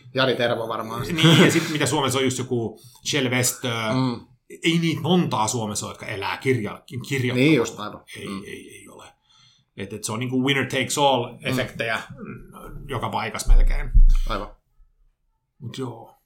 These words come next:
Speaker 1: No mitä sä toivoisit, niinku, että, tai siis, äh, ei välttämättä tarvitse puhua, niin kuin sä sanoitkin, sä et halua mitään paineet niinku, tavallaan mistään aikataulusta semmosesta. Mitä sä, mitä sä toivoisit? Sä oot vähän kertonutkin ehkä jo, että miksi sä haluaisit sitä kirjaa kirjoittaa, mutta niinku,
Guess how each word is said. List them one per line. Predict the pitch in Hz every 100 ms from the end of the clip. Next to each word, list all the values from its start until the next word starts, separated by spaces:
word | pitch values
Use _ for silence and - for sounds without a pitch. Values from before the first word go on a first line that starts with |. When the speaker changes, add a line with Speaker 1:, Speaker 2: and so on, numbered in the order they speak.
| _ _ _ _
Speaker 1:
No | 110
mitä | 143 160
sä | -
toivoisit, | 151 131 143
niinku, | 135 127 - _ _ _ -
että, | - - 110 98 -
tai | 135 127
siis, | 123 - - 127 -
äh, | 120 113 - _ - - 117 - _ _ _ _
ei | 139 143
välttämättä | 151 147
tarvitse | 135 139
puhua, | 147 135
niin | 127
kuin | 127
sä | 131 131
sanoitkin, | 131 120
sä | 117
et | 117
halua | 117 120
mitään | 120 117
paineet | 127 123 107
niinku, | 107 107
tavallaan | 104 107 104
mistään | 107 113 110
aikataulusta | 120 117 98 95
semmosesta. | - 101 98 -
Mitä | 110 151
sä, | 147 - - -
mitä | 156
sä | 151
toivoisit? | 165 165 135 117 - - _ _ - - - - - - -
Sä | 113
oot |
vähän | 151 160
kertonutkin | 143 123 110 - 104
ehkä | 104
jo, | 98
että | 98 110
miksi | 104 113
sä | 101
haluaisit | 98 98
sitä | 98
kirjaa | 120 110 90
kirjoittaa, | 101 95 95
mutta | 92 110
niinku, | 107